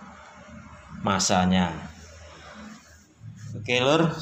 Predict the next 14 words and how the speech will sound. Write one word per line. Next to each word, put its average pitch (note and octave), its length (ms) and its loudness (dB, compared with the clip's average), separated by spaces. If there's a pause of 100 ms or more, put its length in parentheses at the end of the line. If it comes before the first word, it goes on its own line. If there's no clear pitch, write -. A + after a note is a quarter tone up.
(160)
mudah-mudahan A2+ 720 2
penjelasan A2 960 2
yang G#2+ 240 2
singkat G#2+ 560 2
ini A2 480 2
bisa G2+ 640 2 (800)
dipahami G#2 560 2
ya, G2+ 80 4
Lur. G2 320 -2 (720)
Kalau F2 320 -2
ndak G2+ 240 2
ya F#2+ 160 0 (1400)
komen G2 480 0
aja G2+ 640 0